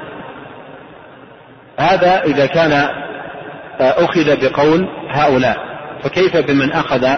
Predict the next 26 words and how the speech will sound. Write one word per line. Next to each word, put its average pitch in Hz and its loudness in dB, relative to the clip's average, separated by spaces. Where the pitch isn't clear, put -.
بأقوال 127 2
من 147 2
لا 127 2
حظ 120 -2
لهم 117 2
أو 123 4
لا 160 4
يبلغ 139 4
مبلغ 127 2
أولئك 120 2
بالفقه 117 -2
والبصيرة 110 0
في 120 2
دين 135 2
الله 120 2
تبارك 113 2
وتعالى؟ 101 0
فمن 127 2
خالف 139 0
الوحي، 123 0
قال: 131 4
"وفي 120 2
ترك 147 0
أمر 127 2
المصطفى 117 0
فتنة 160 0